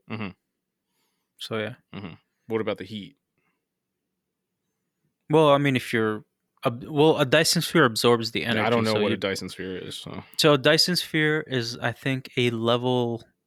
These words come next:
Speaker 2: three.
Speaker 1: Mm-hmm.
Speaker 2: Um, I
Speaker 1: Bump it
Speaker 2: forgot
Speaker 1: up.
Speaker 2: the
Speaker 1: I want,
Speaker 2: scale.
Speaker 1: I want up to, uh, give me level five.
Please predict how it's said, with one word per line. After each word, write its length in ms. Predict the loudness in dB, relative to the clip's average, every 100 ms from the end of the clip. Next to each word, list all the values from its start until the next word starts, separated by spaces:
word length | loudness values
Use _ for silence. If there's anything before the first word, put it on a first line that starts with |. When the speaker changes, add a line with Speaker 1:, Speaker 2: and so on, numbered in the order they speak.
| _
Speaker 2:
three. 800 | -20 -18 -4 -2 0 0 0 -2 -6
Speaker 1:
Mm-hmm. 1120 | -6 -6 -8 _ _ _ _ _ _ _ -4
Speaker 2:
Um, 380 | -2 -2 -4 -2
I 60 | 2
Speaker 1:
Bump 140 | 4
it 20 | 6
Speaker 2:
forgot 80 | 4
Speaker 1:
up. 40 |
Speaker 2:
the 40 | 6
Speaker 1:
I 40 |
want, 120 | 6
Speaker 2:
scale. 100 | 6 6
Speaker 1:
I 40 |
want 220 | 4 4
up 80 | 4
to, 240 | 2 -2 0
uh, 120 | 0 0
give 140 | 2
me 100 | 4
level 200 | 6 4
five. 260 | 2 -2